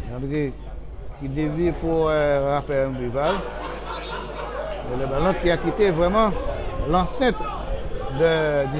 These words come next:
stade de, de La Valette. Et le délégué au terrain, M. Claude Delmestre, est obligé de, de remettre un ballon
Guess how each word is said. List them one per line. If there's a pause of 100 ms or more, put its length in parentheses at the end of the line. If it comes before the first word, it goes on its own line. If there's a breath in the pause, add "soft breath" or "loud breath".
(100)
stade
de,
de
La
Valette. (1400)
Et
le
délégué
au
terrain,
M. (180)
Claude
Delmestre,
est
obligé
de, (800)
de
remettre
un
ballon